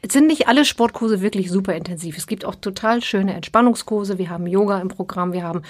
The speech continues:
progressive Muskelentspannung, wir haben Qigong, was wirklich total entspannt ist. Heute Morgen habe ich eine Stunde Stretch und Relax gemacht. Das ist auch total entspannt, einfach ein bisschen entspannen, äh, stretchen.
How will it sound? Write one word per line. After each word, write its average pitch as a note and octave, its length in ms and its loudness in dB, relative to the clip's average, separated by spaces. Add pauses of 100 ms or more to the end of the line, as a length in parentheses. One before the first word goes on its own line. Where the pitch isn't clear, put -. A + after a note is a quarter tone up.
(340)
progressive A#3+ 680 4
Muskelentspannung, F#3+ 1300 0
wir F3+ 200 -2
haben F#3+ 400 2
Qigong, G#3+ 600 2
was F#3+ 180 -8 (100)
wirklich B3 260 0
total F#3+ 360 -6
entspannt F#3 420 -6
ist. A3 160 -8 (440)
Heute A3+ 180 6
Morgen A3+ 360 6
habe G#3+ 120 0
ich A3 120 -6
eine G#3 160 -4
Stunde G3 360 -2
Stretch - 440 -6
und F#3+ 300 -2
Relax E3 460 -2
gemacht. G3+ 540 2
Das - 200 -8
ist - 220 -6
auch F#3 220 -2
total G3 380 2
entspannt, F#3+ 560 0
einfach F3+ 220 -2
ein F#3 140 -2
bisschen F3 320 -2 (220)
entspannen, - 440 -2 (1080)
äh, F#3 160 2 (300)
stretchen. F3 480 2